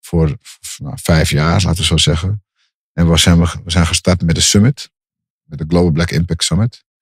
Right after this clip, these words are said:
We hebben nu de derde editie gedaan. En dat is de eerste platform die we hebben gecreëerd. Zodat wij en ieder vanuit de wereld bij elkaar kunnen brengen. En vanuit die vers-, verschillende sectoren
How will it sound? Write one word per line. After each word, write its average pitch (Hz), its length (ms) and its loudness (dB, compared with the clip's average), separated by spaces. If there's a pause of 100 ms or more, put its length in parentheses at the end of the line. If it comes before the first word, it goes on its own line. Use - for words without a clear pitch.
(440)
We 87 120 -2
hebben 85 120 4
nu 82 60 4
de 80 120 0
derde 92 280 2
editie 98 480 2
gedaan. 98 600 0
En 87 120 -12
dat 85 160 0
is 87 100 0
de 87 100 2
eerste 92 260 2
platform 101 560 0
die 98 80 2
we 87 60 2
hebben 82 180 2
gecreëerd. 90 540 0
Zodat 82 420 0 (460)
wij 90 380 2 (520)
en 92 140 0
ieder 98 320 2
vanuit 82 480 2
de 87 80 -4
wereld 85 440 0
bij - 140 -4
elkaar 92 240 0
kunnen 92 220 -2
brengen. 87 440 -2 (120)
En 80 360 -2 (420)
vanuit 90 360 2
die 87 80 -2
vers-, - 480 -2
verschillende 101 440 2
sectoren 107 720 0